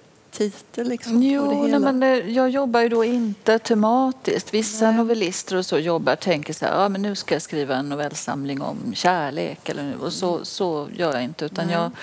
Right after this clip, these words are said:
Speaker 2: Jag skriver novellerna under kanske loppet av ett år, ibland längre. Och, eh, sen så upptäcker jag, liksom, när jag sitter med kanske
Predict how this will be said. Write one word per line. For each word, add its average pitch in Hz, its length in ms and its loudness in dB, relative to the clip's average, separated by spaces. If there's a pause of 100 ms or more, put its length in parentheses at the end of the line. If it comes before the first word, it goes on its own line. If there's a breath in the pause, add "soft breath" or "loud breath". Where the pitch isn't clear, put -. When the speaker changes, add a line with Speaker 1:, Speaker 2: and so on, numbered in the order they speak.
(760 loud breath)
Speaker 2:
Jag 214 120 2
skriver 208 360 2
novellerna 165 760 4
under 165 180 -2
kanske 175 400 -2
loppet 185 380 -4
av 208 280 4
ett 214 160 0
år, 269 400 2
ibland 262 540 2 (160)
längre. 247 580 2 (100)
Och, - 380 -4
eh, 214 280 2
sen 214 320 0
så - 220 0
upptäcker 220 640 0
jag, 214 180 4
liksom, 208 320 -2
när 202 80 2
jag 202 100 0
sitter 233 360 0
med 196 200 2
kanske 185 580 0